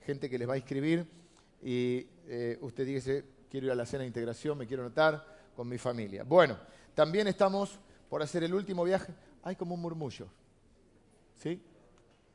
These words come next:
¿Les interesa? Eh, el,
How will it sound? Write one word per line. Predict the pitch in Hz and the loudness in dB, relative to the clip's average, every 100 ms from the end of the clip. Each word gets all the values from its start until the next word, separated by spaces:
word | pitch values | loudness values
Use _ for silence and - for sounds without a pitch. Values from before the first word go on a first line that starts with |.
| _ _ - _ _ _ _ _ _ _ _ _ - | _ _ -20 _ _ _ _ _ _ _ _ _ -16
¿Les | 113 | -12
interesa? | 143 151 175 175 175 - - - _ _ - - - - - - - _ _ - _ _ _ | -6 -6 -6 -8 -12 -16 -20 -20 _ _ -20 -20 -20 -20 -20 -20 -20 _ _ -20 _ _ _
Eh, | - 156 156 151 156 - - | 0 6 8 6 4 -2 -4
el, | 165 160 160 156 156 151 151 147 143 147 | 2 4 4 2 2 2 2 2 0 -2